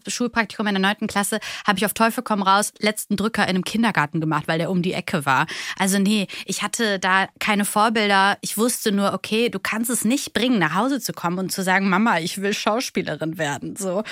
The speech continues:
Oder irgendwas im Fernsehen machen, so. Nee, ich hab dann irgendwann mal Vorbilder gehabt, die mir gesagt haben, "Ah, ich hab da irgendwas mit Medien studiert", und dann bin ich da irgendwie in die Richtung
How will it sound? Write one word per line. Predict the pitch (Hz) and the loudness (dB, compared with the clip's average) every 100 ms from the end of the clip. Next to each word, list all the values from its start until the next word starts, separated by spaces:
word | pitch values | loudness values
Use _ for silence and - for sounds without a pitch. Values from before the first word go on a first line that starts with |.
| - | -6
Oder | 220 214 196 | 0 2 2
irgendwas | 233 247 262 202 185 220 | 2 4 2 2 2 2
im | 190 190 | 0 -2
Fernsehen | - 196 220 196 156 147 | 0 0 2 0 -2 -2
machen, | 139 - 165 | -4 -4 -6
so. | 170 | -4
Nee, | 165 175 170 - - - | 0 0 -2 -6 -14 -6
ich | |
hab | 196 | -4
dann | 202 185 | -2 -2
irgendwann | 175 220 233 175 185 202 | 0 0 0 2 2 4
mal | 190 170 | 2 2
Vorbilder | - 185 180 180 165 160 156 | 0 0 0 2 2 0 0
gehabt, | 165 170 165 - | -2 -2 -2 -8
die | 175 | -6
mir | 170 | -4
gesagt | 165 170 165 | -2 -4 -2
haben, | 165 | 0
"Ah, | 175 | 2
ich | 175 | 0
hab | 180 | -2
da | 175 | -2
irgendwas | 170 185 175 | -2 -2 -2
mit | 185 175 | -4 -2
Medien | 185 185 | -2 -2
studiert", | 165 170 165 160 165 | -2 -4 -2 -2 -2
und | |
dann | 156 151 | -4 -4
bin | 170 | -4
ich | - | -4
da | - | -6
irgendwie | 156 175 165 | -4 -6 -4
in | 156 | -6
die | 165 | -6
Richtung | 170 - 139 147 | -8 -6 -6 -8